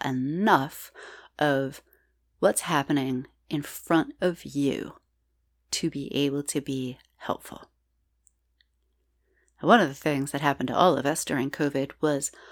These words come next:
learning went entirely online and on demand. So I spent a lot of covid time turning this over in my head.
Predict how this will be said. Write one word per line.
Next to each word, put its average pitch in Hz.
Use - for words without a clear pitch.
learning 160
went 135
entirely 147
online 139
and 143
on 147
demand. 139
So 151
I 190
spent -
a 139
lot 143
of 139
covid 143
time 131
turning 160
this 135
over 151
in 151
my 131
head. -